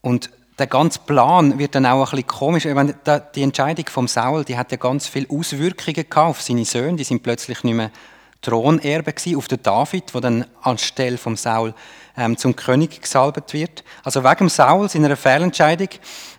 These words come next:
hat's ganz viele weitere Auswirkungen gehabt auf das Leben von anderen Menschen, auch auf das ganze Volk. Er ist der König gewesen von dem Volk. Was der Saul gemacht hat, das hat die anderen betroffen.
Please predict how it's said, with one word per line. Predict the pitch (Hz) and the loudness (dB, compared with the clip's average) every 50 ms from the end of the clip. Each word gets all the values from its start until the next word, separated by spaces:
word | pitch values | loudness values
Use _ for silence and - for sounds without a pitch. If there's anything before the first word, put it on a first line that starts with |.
| _ _ _ _ _ | _ _ _ _ _
hat's | - - 147 147 - - - | -6 -2 -2 -2 -2 -2 0
ganz | - 131 139 175 170 - | 2 2 2 2 0 -2
viele | - - 165 175 190 - 143 | -4 -4 -2 -2 -2 -2 -2
weitere | 139 180 196 - 202 170 160 - | -4 -4 -2 -2 -2 -2 0 -2
Auswirkungen | - 156 185 196 - 160 160 190 208 - - - 170 - 180 - | -2 -2 -2 -4 -4 -2 -2 -4 -4 -4 -6 -8 -6 -6 -6 -6
gehabt | - - 147 143 165 175 156 | 2 4 6 6 6 4 2
auf | 143 - | -4 -6
das | - - | -6 -2
Leben | - 131 127 131 - 147 123 | 0 0 2 2 2 -2 -2
von | - 139 123 | 0 -2 0
anderen | 123 120 120 120 120 117 | 0 0 0 -2 -2 -2
Menschen, | 117 123 143 135 | 0 0 0 0
auch | 123 | -2
auf | 120 117 - | -4 -4 -6
das | - - - | -12 -10 -4
ganze | - 127 135 - 120 | -2 -2 -2 -4 -6
Volk. | - - - - 127 175 101 - - | -12 -10 -6 -6 -6 -6 -6 -8 -8
Er | 127 | -8
ist | 117 113 - | -8 -6 -10
der | - - | -10 -12
König | - - 127 127 156 165 - | -4 -2 -2 -2 -2 -4 -6
gewesen | - - 135 | -10 -12 -10
von | - 123 | -10 -6
dem | - 120 113 107 | -4 -4 -4 -4
Volk. | - - 120 143 185 - - - - _ _ - - - - - - _ | -4 -6 -6 -6 -8 -10 -16 -20 -20 _ _ -20 -20 -20 -20 -20 -8 _
Was | 135 127 - | -6 -4 -4
der | - 127 | -6 -2
Saul | - - 113 127 160 180 | 0 2 4 4 2 0
gemacht | - - 143 123 131 - - - | 0 2 2 2 4 2 0 -4
hat, | 170 165 - - _ | -6 -6 -6 -10 _
das | - 151 139 - - | -10 -10 -10 -4 -4
hat | 127 135 - - - - _ _ _ _ _ _ _ _ _ _ _ _ - | -4 -4 -4 -6 -14 -20 _ _ _ _ _ _ _ _ _ _ _ _ -8
die | - 151 - | -8 -6 -2
anderen | - 120 120 127 135 139 135 131 | 0 2 2 2 2 2 0 -2
betroffen. | 139 131 - - - 113 107 - - - 98 98 | -4 -6 -6 -6 -8 -8 -8 -10 -14 -14 -14 -14